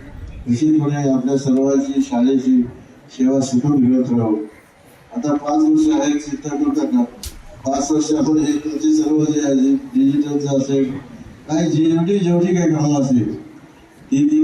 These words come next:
वेगवेगळ्या योजनेतून आपण करायचा प्रयत्न करू. आणि माझी शाळा सर्वांना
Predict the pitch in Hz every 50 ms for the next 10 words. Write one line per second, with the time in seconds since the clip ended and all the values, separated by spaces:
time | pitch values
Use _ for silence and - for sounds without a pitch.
0 | 156 156 147 131 131 135 139 147 147 147 147 147 147 147 139 135 143 143 143 143
1 | 147 143 143 143 135 135 127 123 135 131 131 131 123 127 127 131 135 127 123 123
2 | 127 131 131 127 135 131 123 123 113 110 104 104 107 - - - - - - -
3 | - - - - 110 117 127 135 147 143 135 131 131 127 147 147 135 123 120 120
4 | 117 110 104 101 104 - - - - - - - - - - - - 127 120 120
5 | 135 139 156 156 156